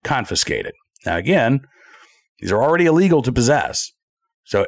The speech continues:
every one of those devices that the sheriff comes across, his office could refer those cases to the U S Attorney's Office for prosecution.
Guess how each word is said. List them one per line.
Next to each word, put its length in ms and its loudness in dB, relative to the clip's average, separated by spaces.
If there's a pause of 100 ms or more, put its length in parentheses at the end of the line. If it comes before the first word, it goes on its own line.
every 240 0
one 160 2
of 60 0
those 180 4
devices 580 0
that 120 2
the 100 0
sheriff 560 0 (400)
comes 220 0
across, 640 0 (720)
his 220 -2
office 280 0
could 140 -2
refer 340 0
those 200 2
cases 360 -2
to 100 -6
the 100 -2
U 120 2
S 120 0
Attorney's 340 0
Office 200 0
for 100 -8
prosecution. 680 -4